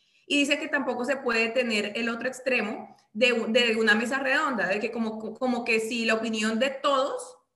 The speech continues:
fue, tuviera igual peso. Esta parte me gustó mucho porque quizá en algún momento tuve esa idea de que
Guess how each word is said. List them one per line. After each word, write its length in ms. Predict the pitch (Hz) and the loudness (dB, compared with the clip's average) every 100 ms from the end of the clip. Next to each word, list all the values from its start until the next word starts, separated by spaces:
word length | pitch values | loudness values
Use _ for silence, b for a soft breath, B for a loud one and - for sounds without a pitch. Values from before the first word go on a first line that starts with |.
| _ | _
fue, 240 | - 240 226 | -6 -2 -2
tuviera 440 | - 240 233 214 | -2 0 2 4
igual 440 | 220 226 202 202 - | 2 4 2 2 0
peso. 320 | 190 175 - - _ _ b b b b b | 0 0 -10 -20 _ _ b b b b b
Esta 300 | 262 262 294 | 0 2 -2
parte 220 | 311 311 | -2 -2
me 140 | 330 330 | -6 -6
gustó 260 | 285 - | -6 -6
mucho 320 | 196 277 285 269 | -4 -4 -6 -4
porque 640 | 233 226 208 190 135 - - | -6 -2 0 0 -4 -10 -8
quizá 500 | 240 240 202 196 214 | -4 0 2 2 2
en 120 | 247 | 0
algún 200 | 233 196 | -2 -2
momento 340 | 196 220 226 | -2 -4 -4
tuve 200 | 254 240 | -4 -4
esa 160 | 240 254 | -4 -6
idea 560 | 240 226 196 202 - 214 | -4 -2 -2 -4 -8 -4
de 220 | 220 220 | -2 0
que 480 | 233 208 - - | 2 2 0 -6